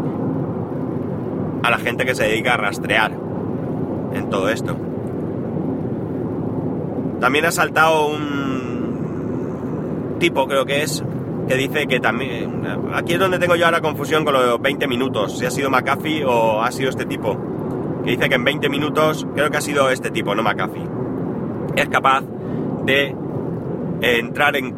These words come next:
la cuenta de cualquier usuario de Facebook. Esto no me extraña, porque no creo que en Facebook haya absolutamente ninguna seguridad, como no hay ninguna, absolutamente ninguna privacidad. No sé si recordáis que os dije que,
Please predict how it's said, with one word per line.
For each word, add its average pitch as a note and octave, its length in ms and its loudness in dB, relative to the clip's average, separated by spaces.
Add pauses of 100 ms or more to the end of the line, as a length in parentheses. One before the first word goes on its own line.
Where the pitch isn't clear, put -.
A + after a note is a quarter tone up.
la A#2+ 120 4
cuenta D3+ 380 0
de C#3 100 0
cualquier B2+ 480 2
usuario B2 540 2
de A2 80 2
Facebook. - 720 -2
Esto F3 240 4
no C3 80 4
me A2+ 80 0
extraña, A#2 440 0 (480)
porque B2 240 2
no C#3+ 120 4
creo C#3+ 180 4
que C3 100 2
en A2+ 220 -2
Facebook C3 320 4
haya B2 240 4
absolutamente A#2 800 2 (320)
ninguna A#2 380 2
seguridad, A2+ 480 2
como G#2 180 -2
no A2+ 140 2
hay A2+ 180 2 (260)
ninguna, A2 520 2 (360)
absolutamente A#2 640 0
ninguna A2 340 2
privacidad. G#2 640 2
No - 440 -4
sé G3+ 120 0
si G#3 100 -2
recordáis D#3 540 2
que C3 80 2
os A#2+ 80 2
dije C#3 260 -2
que, C3 240 4